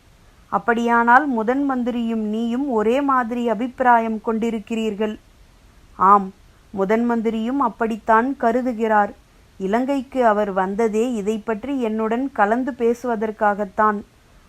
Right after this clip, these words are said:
அக்கா, இலங்கை ராஜ்யத்தை நான் வேண்டாம் என்று மறுத்ததின் உண்மை காரணத்தை சொல்லட்டுமா? என்னிடம் சொல்லாமல் வேறு யாரிடம் சொல்வாய் தம்பி? ஆம், என் அந்தரங்கத்தை சொல்வதற்கு வேறு யாரும் இல்லைதான்.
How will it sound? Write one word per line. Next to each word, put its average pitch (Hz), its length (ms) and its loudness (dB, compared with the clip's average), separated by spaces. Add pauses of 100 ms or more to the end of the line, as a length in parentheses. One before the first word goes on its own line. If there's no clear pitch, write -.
அக்கா, 208 420 0 (440)
இலங்கை 294 440 -2
ராஜ்யத்தை 226 640 -2
நான் 202 300 0
வேண்டாம் 220 560 2
என்று 226 320 -4
மறுத்ததின் 214 600 -2
உண்மை 240 460 -2
காரணத்தை 208 720 -2
சொல்லட்டுமா? 208 600 -2 (920)
என்னிடம் 240 540 0
சொல்லாமல் 254 600 2
வேறு 254 320 -2
யாரிடம் 233 540 2
சொல்வாய் 214 500 0
தம்பி? 196 440 -6 (680)
ஆம், 196 400 6 (400)
என் 220 200 0
அந்தரங்கத்தை 240 800 0
சொல்வதற்கு 226 680 -4
வேறு 233 320 0
யாரும் 214 440 2
இல்லைதான். 208 640 0